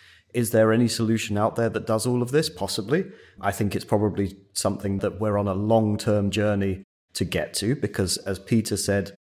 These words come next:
it's about business optimization first, so before you're even talking about payments optimization. So we need to take steps to be ready for whatever we want. And that's the long journey.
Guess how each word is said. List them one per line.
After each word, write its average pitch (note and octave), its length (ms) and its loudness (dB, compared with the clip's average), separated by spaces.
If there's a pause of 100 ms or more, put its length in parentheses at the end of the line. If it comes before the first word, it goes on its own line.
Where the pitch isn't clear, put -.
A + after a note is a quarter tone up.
(100)
it's - 220 -6
about F#2+ 380 -2
business A#2+ 380 2
optimization G2 840 -2
first, G2 400 -2
so G2+ 80 -6
before G2+ 320 -2
you're F#2+ 200 0 (120)
even G2+ 240 -2
talking A2+ 340 -2
about G#2+ 300 0
payments G#2+ 320 -2
optimization. A2 840 0 (260)
So G2 200 0
we G2+ 160 0
need G2 320 -2
to F#2+ 220 0
take F#2 320 -6
steps - 320 -2
to F#2+ 120 -6
be F#2+ 140 -4
ready G#2 560 0 (440)
for G2+ 200 0
whatever G2+ 400 2
we G2 260 0
want. F2+ 580 -2 (600)
And G2+ 140 0
that's - 220 2
the G2+ 140 -4
long A2 500 4
journey. G2+ 400 -2